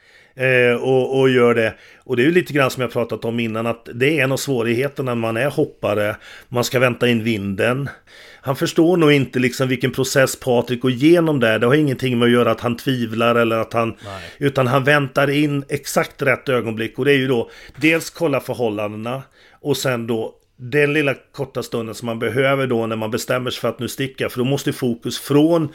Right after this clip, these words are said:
Speaker 1: att kolla vinden till vad ska jag göra? Vad är det för teknisk detalj som jag måste jobba med för att lyckas hoppa då högre än någonsin har gjort? Så det, det, det, det var, det var lite häftigt att höra där för referatet.
Speaker 2: Mm.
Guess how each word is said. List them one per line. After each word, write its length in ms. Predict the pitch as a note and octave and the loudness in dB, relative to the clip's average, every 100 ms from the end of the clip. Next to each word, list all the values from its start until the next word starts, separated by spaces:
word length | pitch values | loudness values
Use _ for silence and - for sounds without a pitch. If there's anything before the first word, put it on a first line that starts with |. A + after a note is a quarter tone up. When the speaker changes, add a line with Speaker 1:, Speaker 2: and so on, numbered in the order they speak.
| - - - | -12 -14 -6
Speaker 1:
att 160 | C#3 | -6
kolla 360 | - D#3 A#2+ A2 | 2 4 4 2
vinden 480 | A2+ G2+ G#2 A2+ A2+ | 0 -2 -4 -4 -4
till 380 | - A#2+ A2 - - - - | -2 -2 -2 -8 -16 -20 0
vad 340 | B2 A2+ G2 | 4 4 2
ska 340 | - B2+ G2+ | -2 0 2
jag 140 | G2 G#2 | 2 2
göra? 400 | A#2 G#2+ G#2 A#2 | 2 2 2 2
Vad 180 | A#2+ A2 | 2 2
är 80 | |
det 80 | G#2 | 0
för 120 | - | -4
teknisk 560 | A#2 B2+ - A#2 - - | -6 -6 -6 -8 -8 -10
detalj 360 | G#2 A2+ A#2 B2+ | -8 -2 -2 -2
som 160 | C3 | -2
jag 120 | A#2 | -2
måste 260 | A#2 - A#2 | -2 -4 -2
jobba 380 | A2+ A2+ G#2 C3+ | 0 0 0 0
med 240 | B2+ A#2 - - - | 2 0 -2 -18 -12
för 120 | - | -2
att 60 | B2 | 2
lyckas 340 | A#2+ A2 A2+ - | 2 2 -2 -2
hoppa 360 | B2+ - B2 | -4 -2 0
då 200 | A2+ G#2+ | 2 2
högre 400 | G2+ A#2+ G#2+ A2 | 2 0 -2 -2
än 120 | A2 A2+ | -2 0
någonsin 460 | A#2 G#2 G2 A2 | -2 -2 -6 -4
har 80 | G#2+ | -2
gjort? 360 | B2 - - - - - - | -2 -4 -10 -18 -18 -20 -16
Så 420 | - - A#2+ A#2+ A#2 | -8 0 4 6 4
det, 180 | A#2 | 2
det, 260 | G#2+ A#2+ A#2+ | -2 -2 0
det, 260 | A#2+ C3+ B2+ | 4 4 4
det 200 | A#2 B2+ | 2 2
var, 200 | D#3 D3 | 2 0
det 100 | C#3+ | 0
var 100 | D#3 | 2
lite 200 | F3 F3+ | 2 2
häftigt 440 | E3 E3 - C#3+ E3 | 0 -2 -4 -8 -6
att 100 | E3 | -2
höra 280 | D3+ D#3 | -2 0
där 120 | F#3+ A#2+ | -2 -4
för 140 | - | -4
referatet. 640 | B2+ - B2 F#2+ - A#2 | -8 -6 -8 -6 -8 0
Speaker 2:
Mm. 240 | B2 G2 | 2 2